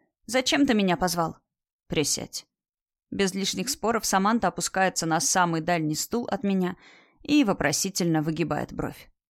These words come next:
«Как Чарли, Майкл?» — спрашиваю я. При упоминании их имён Саманта расплывается в улыбке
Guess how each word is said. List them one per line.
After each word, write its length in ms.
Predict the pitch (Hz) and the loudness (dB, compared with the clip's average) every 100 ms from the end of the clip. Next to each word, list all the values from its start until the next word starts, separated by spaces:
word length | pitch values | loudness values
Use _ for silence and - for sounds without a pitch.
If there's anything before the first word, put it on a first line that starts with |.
| _ _ | _ _
«Как 300 | - 196 - | 0 0 0
Чарли, 600 | - - 143 143 170 180 175 | -2 0 2 2 0 -2 -2
Майкл?» — 560 | 156 151 - - 190 196 _ _ _ _ | 0 0 -2 -4 -4 -6 _ _ _ _
спрашиваю 640 | - - 175 - 156 165 | -8 0 0 0 -4 -4
я. 240 | 170 151 156 _ _ _ _ _ _ - | -4 -4 -8 _ _ _ _ _ _ -4
При 140 | 226 | -2
упоминании 640 | 220 214 214 220 226 220 | 0 2 2 4 4 2
их 240 | - 226 - | 0 -4 0
имён 380 | 233 226 254 262 | 2 4 6 4
Саманта 480 | - 202 214 226 196 | 4 4 4 4 0
расплывается 600 | 196 208 208 214 202 196 | -2 -2 4 4 4 0
в 60 | |
улыбке 500 | 185 208 262 - 214 | 0 -2 -4 -6 -10